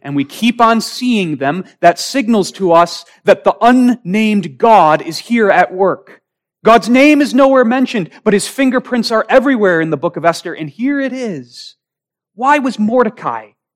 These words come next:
in the right place at the right time? Why, of all of the civil servants who swarmed around the king's gate,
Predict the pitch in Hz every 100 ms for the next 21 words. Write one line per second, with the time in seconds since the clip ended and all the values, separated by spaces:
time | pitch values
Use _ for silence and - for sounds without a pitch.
0 | _ _ - 247 226 226 208 - 196 131
1 | - - 240 247 214 214 - - 165 120
2 | _ _ - 233 269 247 202 175 - 226
3 | 285 311 320 320 294 - 254 165 208 -
4 | 294 294 - - 214 139 160 - - -
5 | _ _ _ _ - 202 - - 226 277
6 | 302 311 294 254 240 196 214 180 202 220
7 | 202 143 175 139